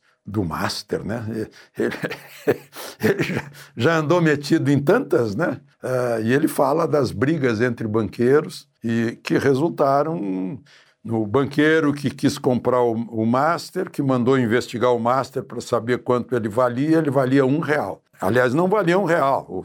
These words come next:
o outro banqueiro assume tudo, né, por um real. Mas aí ficou sabendo de tudo, aí tinha tudo na mão. E aí o Garotinho sugere que foi esse banqueiro que vazou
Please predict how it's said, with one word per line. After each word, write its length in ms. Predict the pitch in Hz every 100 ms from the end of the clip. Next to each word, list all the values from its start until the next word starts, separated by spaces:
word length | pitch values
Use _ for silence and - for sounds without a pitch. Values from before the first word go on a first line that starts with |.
| _ -
o 120 | 117
outro 200 | 127 127
banqueiro 520 | 139 143 147 156 175
assume 400 | 170 - 165 156
tudo, 420 | 143 151 175 160 - -
né, 240 | 143 156 - _ -
por 180 | 143 139
um 80 |
real. 380 | 139 151 104 82 - _ -
Mas 300 | 156 180 175
aí 160 | 170
ficou 200 | - 208
sabendo 420 | - 226 208 226
de 100 | 262
tudo, 400 | - 226 202 123 -
aí 160 | 110 110
tinha 240 | - 147
tudo 260 | 143 170 165
na 100 | 185
mão. 300 | 143 131 120 - - -
E 100 | 120
aí 140 | 127
o 40 | 131
Garotinho 460 | 147 151 147 156
sugere 460 | 147 160 139 156 156
que 140 | -
foi 300 | - - -
esse 340 | - 156 156 220
banqueiro 520 | 170 165 - 147 -
que 120 | -
vazou 440 | 113 - 113 120